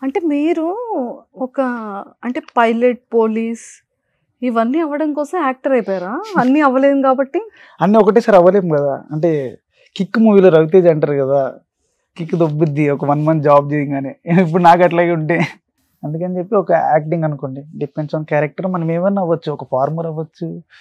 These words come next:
Speaker 2: ఒక మెడికల్ షాప్లో పనిచేసేవాడు అవ్వచ్చు, ఒక బార్బర్ అవ్వచ్చు, ఒక కూలోడు అవ్వచ్చు.
Speaker 1: నైస్ అండి, బాగుంది. So, మే-, అంటే ఏదైనా మనం అవ్వచ్చు అనేది అంటే ఒక యాక్టర్ మాత్రమే.
Speaker 2: ఒక యాక్టర్ మాత్రమే.
Speaker 1: సూపర్.
Speaker 2: బాడీ లాంగ్వేజ్ కావాలంటే చేంజ్ చేసుకోవచ్చు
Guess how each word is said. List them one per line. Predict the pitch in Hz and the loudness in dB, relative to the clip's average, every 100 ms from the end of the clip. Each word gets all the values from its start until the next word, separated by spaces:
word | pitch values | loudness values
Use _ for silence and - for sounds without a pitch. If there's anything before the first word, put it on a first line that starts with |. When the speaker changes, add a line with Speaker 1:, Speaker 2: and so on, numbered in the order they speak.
| _ | _
Speaker 2:
ఒక | 147 | -8
మెడికల్ | 143 139 156 | -4 -4 -2
షాప్లో | 160 160 156 | -2 -2 -2
పనిచేసేవాడు | 156 151 151 156 147 | -2 -2 -4 -2 -4
అవ్వచ్చు, | 147 156 | -4 -4
ఒక | 139 | -4
బార్బర్ | 131 127 139 160 | 0 0 0 0
అవ్వచ్చు, | 160 151 156 - 165 160 202 | 0 -2 -6 -6 -6 -6 -10
ఒక | 147 143 135 | -8 -6 -6
కూలోడు | - 139 160 151 | -6 -2 0 0
అవ్వచ్చు. | 156 156 - 190 185 _ - - - | 2 0 -2 -6 -8 _ -20 -12 0
Speaker 1:
నైస్ | 294 285 285 262 | 2 4 4 2
అండి, | 262 233 214 185 - - | 2 0 0 -4 -6 -8
బాగుంది. | 220 247 233 185 180 - _ - | 2 2 2 -2 -14 -20 _ -20
So, | - 330 | -2 0
మే-, | 285 285 277 269 - - | 2 2 0 -2 -18 -10
అంటే | 254 277 | -2 0
ఏదైనా | 262 254 285 320 339 | 4 4 4 4 4
మనం | 339 320 | 6 6
అవ్వచ్చు | 294 254 277 339 320 | 6 6 2 2 2
అనేది | 302 285 285 | 2 2 0
అంటే | 285 277 480 | -2 2 2
ఒక | 370 - | 2 4
యాక్టర్ | 247 269 - 294 | 4 4 2 2
మాత్రమే. | 254 247 269 269 202 | 4 4 2 -2 -2
Speaker 2:
ఒక | 156 160 | 0 4
యాక్టర్ | 156 - 156 | 4 2 -4
మాత్రమే. | 151 147 151 143 127 | -4 -4 -6 -12 -12
Speaker 1:
సూపర్. | _ _ 220 190 160 | _ _ -12 -10 2
Speaker 2:
బాడీ | 151 156 | 6 6
లాంగ్వేజ్ | 165 165 165 160 160 | 6 2 0 -2 -2
కావాలంటే | 160 170 165 175 | -2 -2 -4 -2
చేంజ్ | 180 | -2
చేసుకోవచ్చు | 180 170 185 175 - 214 | -4 -4 -6 -8 -6 -8